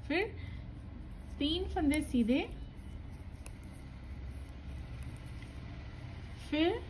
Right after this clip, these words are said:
एक जाली और यहाँ पे भी ऐसे ही करेंगे, दो का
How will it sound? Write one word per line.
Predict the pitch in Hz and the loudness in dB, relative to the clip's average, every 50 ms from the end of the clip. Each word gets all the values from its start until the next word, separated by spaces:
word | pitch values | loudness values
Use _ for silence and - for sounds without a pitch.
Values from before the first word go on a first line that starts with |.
| - - - - - - - - - - | -6 -6 -6 -8 -8 -8 -8 -6 2 6
एक | 254 262 285 320 311 - - - - - - - 220 202 - | 8 8 8 8 6 2 -6 -8 -8 -8 -4 -2 -2 -2 2
जाली | - 226 196 190 202 208 220 240 294 392 - - - - - - - - - - - - | 4 4 6 6 6 6 6 6 4 4 0 -4 -8 -8 -8 -8 -8 -8 -10 -10 -4 2
और | 226 233 233 247 247 | 4 6 6 6 6
यहाँ | 240 226 226 - 233 233 - | 6 6 6 6 4 2 2
पे | 254 254 | 2 2
भी | 226 254 240 | 2 2 2
ऐसे | - 214 214 214 - 233 | 2 0 -2 0 2 2
ही | 247 233 | 2 2
करेंगे, | - 240 220 214 214 220 233 269 381 - - - - - - - - - - - - - - - - - - - - - - - - - - - - - - - - - - - - - - - - - - - - - - - - - - - - - - - - - - - - - - - - - - - - - - - - - - - - - - - - - - - - - - - - - - | 2 2 2 2 2 2 2 2 2 0 -2 -6 -8 -10 -10 -10 -10 -10 -10 -8 -10 -8 -8 -8 -8 -8 -8 -8 -8 -8 -8 -6 -6 -4 -4 -4 -2 -2 -2 -2 -2 -2 -2 -2 -4 -4 -4 -4 -6 -6 -4 -4 -2 -2 0 0 2 2 2 2 2 0 -2 -2 -4 -4 -4 -4 -4 -4 -4 -6 -6 -6 -6 -8 -8 -6 -6 -6 -6 -6 -6 -6 -4 -4 -4 -2 -2 -2 0 0 0 0 0 0 0 2 2
दो | 202 202 202 190 | 4 4 4 4
का | 190 208 226 269 - | 4 4 4 4 4